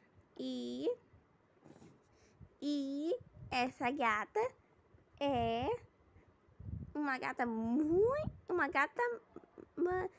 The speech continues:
com manchas rosas, né? É a Layla, não é? <laughs> Como você adivinhou?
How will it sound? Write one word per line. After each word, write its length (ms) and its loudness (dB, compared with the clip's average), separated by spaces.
com 320 0
manchas 1000 -2
rosas, 840 2
né? 360 -2
É 140 4
a 60 6
Layla, 380 2
não 220 2
é? 160 0
<laughs> 600 4
Como 240 8
você 180 6
adivinhou? 720 6